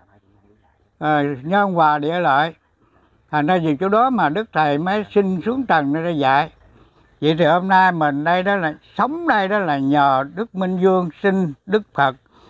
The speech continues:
rồi Đức Phật sinh Đức Ngọc Đế dừng lại. Chứ không mình tiêu diệt hồi năm Bính Tý rồi, đâu có còn ngồi đây mà nói chuyện. Vậy thì hôm nay mình rất may mắn. Vậy thì đây mà nhờ sinh lại mà bây giờ mình lập thân mà không lập thân thì nó uổng.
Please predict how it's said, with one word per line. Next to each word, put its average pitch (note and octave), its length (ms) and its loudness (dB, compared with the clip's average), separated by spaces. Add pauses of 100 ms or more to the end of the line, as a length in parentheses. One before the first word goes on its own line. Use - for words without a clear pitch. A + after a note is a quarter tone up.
(120)
rồi C3+ 120 -2
Đức G#3 200 2
Phật D3+ 200 0 (440)
sinh G#3+ 260 2
Đức A#3+ 160 0
Ngọc D#3 180 -4
Đế A3 220 0
dừng D#3+ 320 0
lại. C#3+ 300 2 (600)
Chứ A3 100 2
không F#3 300 0
mình D3 220 -4
tiêu F3+ 300 -4
diệt D#3 140 -4
hồi D3+ 140 -4
năm E3+ 200 -2
Bính G3 140 -6
Tý A3+ 200 0
rồi, C#3 320 0 (300)
đâu F3+ 160 0
có F#3+ 120 -8
còn D3 280 0
ngồi C#3+ 220 2
đây E3+ 220 2
mà C#3+ 360 -2 (480)
nói F#3+ 140 -2
chuyện. D3+ 340 0 (840)
Vậy D#3+ 140 2
thì D#3+ 120 2
hôm E3+ 180 2
nay F3+ 160 2
mình D#3 180 -2
rất G3+ 200 -4
may F3 180 2
mắn. F#3+ 300 -4 (880)
Vậy D3+ 240 0
thì D#3 100 0
đây E3+ 300 0
mà D3+ 200 0
nhờ D3 520 2
sinh F#3 240 -4
lại D3+ 260 2
mà D#3 140 -2
bây D#3+ 160 -4
giờ D3+ 140 -2
mình C3+ 200 -2
lập C#3 200 -2
thân F3+ 240 -4
mà D3 120 -2
không E3 120 -4
lập D3+ 180 -4
thân F3 240 -4
thì E3 60 -4
nó D#3 140 -4
uổng. D3+ 280 -4